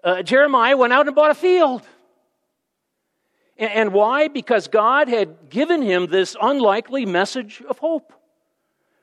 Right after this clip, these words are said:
When everyone else was giving in to despair and, and, and wondering what in the world would become of them,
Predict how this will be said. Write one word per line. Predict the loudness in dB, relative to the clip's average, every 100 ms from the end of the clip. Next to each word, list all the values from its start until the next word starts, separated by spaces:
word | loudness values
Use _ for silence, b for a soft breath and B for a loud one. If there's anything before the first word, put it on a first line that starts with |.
| -6
When | -2
everyone | 0 0 0 -2 0
else | 0 0 -2
was | -4
giving | -4 -2 -2
in | -2 -4
to | -8 -8
despair | -8 -10 -10 -4 0 2 4 2
and, | 0 -4 b b
and, | -2 0
and | 0 0
wondering | 0 0 0 0 0
what | 0 2
in | 0
the | 0
world | -2 0 0 0
would | -2 -4
become | -6 -6 -2 -2
of | -2
them, | -4 -6